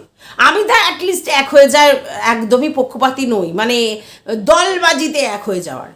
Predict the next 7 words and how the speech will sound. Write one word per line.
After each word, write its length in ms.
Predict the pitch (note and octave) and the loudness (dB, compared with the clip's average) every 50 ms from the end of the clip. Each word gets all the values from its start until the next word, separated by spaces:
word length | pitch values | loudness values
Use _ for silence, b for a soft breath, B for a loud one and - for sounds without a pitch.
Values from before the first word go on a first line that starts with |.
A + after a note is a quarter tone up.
| _ _ | _ _
হ্যাঁ, 340 | - A#3 E4+ G#4+ D4+ A3 F3+ E3 - _ - | -4 -2 0 0 0 -2 -4 -8 -14 _ -14
একসঙ্গে 440 | G#3 G#3+ - - D4+ D4+ D#4 E4+ | -14 -12 -8 -4 -2 -2 0 0
এক 400 | E4+ D#4 C4 B3+ B3+ C4 B3+ - - | 0 2 2 2 2 0 0 -4 -6
ফ্রেম 320 | - D#4+ D#4+ D#4+ D#4+ D#4 D#4+ B B B B B | -4 -2 0 0 -2 -4 -8 B B B B B
শেয়ার 360 | - - - D4 D4+ D#4 D4+ - - | -14 -4 0 2 2 2 2 0 0
করতেই 360 | C#4+ C4+ C4+ - D#4+ E4 D#4 | -2 -2 0 0 -2 -2 0
পারি, 280 | C4 D4+ C#4 A#3+ G3 | 0 0 0 0 0